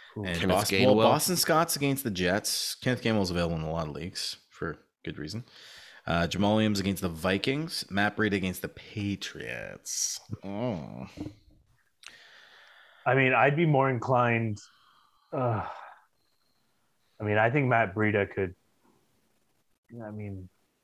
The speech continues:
Speaker 2: They're not
Speaker 3: It's,
Speaker 2: gonna
Speaker 3: it's a
Speaker 2: key off him. They're certainly not gonna be like,
Speaker 1: That's
Speaker 2: "We
Speaker 1: it.
Speaker 2: gotta stop Breida this
Speaker 1: That's
Speaker 2: week."
Speaker 1: it. <laughs> That's it.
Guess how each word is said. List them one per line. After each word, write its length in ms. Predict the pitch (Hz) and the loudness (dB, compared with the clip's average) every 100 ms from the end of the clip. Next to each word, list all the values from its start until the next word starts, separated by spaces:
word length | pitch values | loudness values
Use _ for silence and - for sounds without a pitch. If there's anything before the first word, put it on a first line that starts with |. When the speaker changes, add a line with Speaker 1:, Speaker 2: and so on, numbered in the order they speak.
| _ _ | _ _
Speaker 2:
They're 140 | - 110 | 2 4
not 100 | 196 | 4
Speaker 3:
It's, 40 | |
Speaker 2:
gonna 140 | 220 135 | 4 2
Speaker 3:
it's 140 | - | 4
a 40 | |
Speaker 2:
key 120 | 127 131 | 4 6
off 240 | 80 76 | 4 0
him. 120 | 82 | 0
They're 80 | 90 | 2
certainly 260 | - 147 127 | 4 4 6
not 160 | 117 | 4
gonna 100 | 110 104 | 4 2
be 60 | |
like, 140 | 131 131 | 4 4
Speaker 1:
That's 100 | 92 | 4
Speaker 2:
"We 40 | |
Speaker 1:
it. 40 | 131 | 4
Speaker 2:
gotta 160 | 104 | 4
stop 360 | - - 98 80 | 4 4 4 2
Breida 440 | 95 101 85 - - - | 2 2 2 0 -4 -2
this 240 | 87 110 | 2 4
Speaker 1:
That's 20 | |
Speaker 2:
week." 140 | 139 123 | 4 2
Speaker 1:
it. 240 | - - - | 0 -6 -8
<laughs> 160 | - | -6
That's 220 | 143 117 135 | -2 0 0
it. 220 | 110 | 0